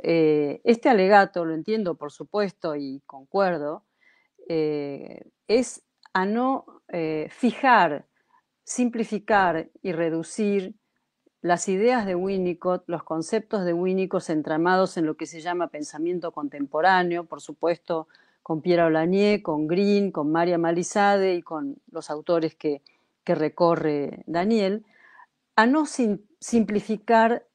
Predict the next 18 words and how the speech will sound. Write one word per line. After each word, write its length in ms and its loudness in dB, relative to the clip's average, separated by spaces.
eh, 380 -4
ni 160 4
la 100 4
idea 220 2
de 100 2
la 120 0
madre, 680 0
ni 220 2
la 120 4
idea 360 0
de 100 0
la 120 0
transicionalidad. 1200 -6
Él 360 4
las 220 -4
enriquece, 920 0
las 300 -2
abre 520 0